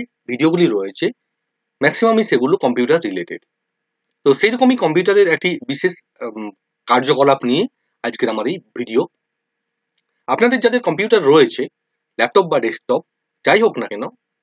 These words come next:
বেশ কিছুদিন কাজ করার পর এগুলো কিন্তু স্লো হয়ে যায়। তো স্লো হয়ে গেলে আপনারা কি করবেন বা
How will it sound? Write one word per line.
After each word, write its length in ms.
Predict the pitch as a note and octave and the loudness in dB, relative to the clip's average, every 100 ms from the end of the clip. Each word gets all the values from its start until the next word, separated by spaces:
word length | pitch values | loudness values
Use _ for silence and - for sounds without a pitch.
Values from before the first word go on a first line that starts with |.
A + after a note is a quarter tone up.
| _ _ - | _ _ 0
বেশ 160 | - | 0
কিছুদিন 340 | C4 B3 B3 A#3+ | 0 -2 0 0
কাজ 240 | A#2+ - | 0 0
করার 260 | G3 G3 C#3+ | 2 4 2
পর 120 | D#3+ | -2
এগুলো 200 | B2 C#3 - | -4 -6 -6
কিন্তু 240 | E3+ B3 | -6 -8
স্লো 240 | - F3 D#3 G2+ | 0 2 2 0
হয়ে 160 | E2+ E2 | -10 -10
যায়। 120 | E2 _ _ _ _ _ _ _ _ _ | -18 _ _ _ _ _ _ _ _ _
তো 240 | C#3 C#3 D3 _ _ _ - | 4 6 4 _ _ _ 2
স্লো 120 | A#3 | 4
হয়ে 240 | E3 F3 A#3+ | 6 4 4
গেলে 220 | G#3 G#3 - | 2 2 -2
আপনারা 300 | C3 E3 E3 | -4 0 -2
কি 260 | - G#3+ | -4 -8
করবেন 400 | G#3+ F#3 C3+ C3+ | 2 2 4 0
বা 100 | C3 | 2